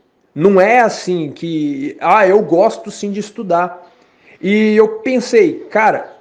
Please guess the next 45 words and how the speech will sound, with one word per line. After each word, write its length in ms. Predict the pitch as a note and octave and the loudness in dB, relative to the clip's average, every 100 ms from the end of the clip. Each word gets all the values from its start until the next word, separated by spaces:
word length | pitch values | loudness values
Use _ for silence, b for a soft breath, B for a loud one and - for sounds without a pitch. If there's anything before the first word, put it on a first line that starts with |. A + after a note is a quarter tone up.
| _ _ _ | _ _ _
parabéns 560 | F3+ G3+ F#3 G#3 G3+ - | 0 0 2 2 2 -6
se 80 | |
você 240 | D#3 D#3 D3+ | -12 -10 -6
gosta 340 | C#3 C#3 C#3 | -4 -4 -4
de 60 | B2+ | -16
estudar, 380 | - - B2+ - | -16 -10 -8 -8
porque 500 | C3 - D#3 C#3 B B B B | -14 -4 -2 -2 B B B B
a 100 | C#3+ | 0
maioria 320 | E3 E3 G#3+ | 2 4 2
das 180 | A3+ A3 | 0 -2
pessoas 480 | F#3+ F3 - F3+ C3+ | -4 -4 -2 -4 -4
não 260 | E3+ A#3 | -4 -4
gosta 920 | F#3 C#3+ C#3 F3+ G3+ - - C#3+ A2+ - _ | -6 -4 2 2 2 -2 -6 -6 -6 -12 _
de 160 | A#2+ C#3 | -10 -10
estudar 640 | C#3 - C#3 C#3+ F3+ - - | -10 -10 2 2 2 -6 -6
e 80 | F3+ | -4
se 260 | G3+ F#3+ | -4 -4
arrumasse 460 | E3+ F#3 F#3+ G#3 A#3+ | -2 0 2 0 0
um 60 | |
jeito 280 | G3+ G#3 G#3+ | 0 0 -2
fácil 600 | - G3 E3 - - B2+ b b b - | -2 0 0 -2 -12 -18 b b b -8
de 240 | D3 C#3+ | -6 -6
pegar 380 | C#3 F3+ D#3+ G3+ | 0 2 2 0
aquela 240 | A3 A3+ | 0 -2
informação 500 | G#3+ G#3+ G3+ F#3+ F3 | -2 -2 -2 -2 -4
e 60 | D#3 | -4
jogar 260 | E3 E3+ | -2 -2
pra 140 | F3+ G#3+ | -2 0
cabeça 400 | F#3+ D#3 D3 D3+ | 0 -2 -4 -2
e 20 | |
já 160 | D3 G3+ | 0 0
tá 240 | G3+ F#3 | 0 2
lá 180 | E3+ E3+ | 2 0
pronta 520 | - E3 G3 G#3 G#3 | -2 0 0 0 -2
pra 180 | - C#3+ | -4 -4
ser 140 | - | -2
usada, 800 | D3+ C#3+ A2 C#3+ F#3+ C#3+ A#2+ B B B | -2 -4 0 2 2 0 -4 B B B
que 60 | - | -6
é 40 | |
pra 160 | - C#3 | -2 -4
isso 200 | D#3+ - | -4 -8
que 60 | |
serve 260 | D3+ C#3 C3 | -4 -2 -4
a 20 | |
informação, 760 | C3+ C#3+ B2 A#2 G3+ A#3 A3+ | -6 -6 -4 -4 0 0 -2